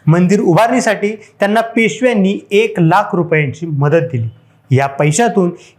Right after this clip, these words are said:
हेदवीच्या रमणीय परिसरात त्यांनी हे मंदिर उभारल्याचं सांगण्यात येतं. गर्द झाडी, फुलांची उधळण, किल्लेवजा तटबंदीने वेढलेले पेशवेकालीन मंदिर,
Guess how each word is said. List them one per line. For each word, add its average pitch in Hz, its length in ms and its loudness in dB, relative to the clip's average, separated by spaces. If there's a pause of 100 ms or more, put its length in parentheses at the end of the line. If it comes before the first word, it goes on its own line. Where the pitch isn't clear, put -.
हेदवीच्या 233 560 2
रमणीय 220 380 4
परिसरात 175 520 0 (200)
त्यांनी 165 280 -2
हे 147 260 2
मंदिर 151 440 -2 (100)
उभारल्याचं 131 580 -2
सांगण्यात 156 540 0
येतं. 123 220 -4 (560)
गर्द 208 260 2
झाडी, 175 360 2
फुलांची 170 760 -2
उधळण, 170 400 0 (440)
किल्लेवजा 240 680 4
तटबंदीने 196 500 -2
वेढलेले 175 460 0
पेशवेकालीन 170 920 -2
मंदिर, 151 500 2